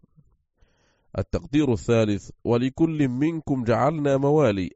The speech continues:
أي عاصبين من الذين تركهم الوالدان، مثل الأعمام والأجداد والأخوال، فإنهم قرباء الأبوين، ومما تركهم الأقربون، مثل أبناء الأعمام وأبنائهم،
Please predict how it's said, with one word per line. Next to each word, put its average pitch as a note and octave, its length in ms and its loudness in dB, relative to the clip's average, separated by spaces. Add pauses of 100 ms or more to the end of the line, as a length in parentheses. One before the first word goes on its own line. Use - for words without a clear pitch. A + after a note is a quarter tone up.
أي A#2 100 0
عاصبين B2 720 0
من G#2+ 140 -2
الذين A#2 540 -2
تركهم G#2 580 -4
الوالدان، G#2+ 720 0 (680)
مثل D3+ 180 -4
الأعمام C#3 680 2
والأجداد G#2+ 600 -2
والأخوال، B2 760 0
فإنهم A#2+ 640 -4
قرباء A#2+ 520 2
الأبوين، G#2 800 -2 (540)
ومما C3 360 0
تركهم C#3 560 -2
الأقربون، B2 760 0 (260)
مثل A2 300 -6
أبناء A#2 540 -2
الأعمام A2 840 -2
وأبنائهم، A2 1000 -2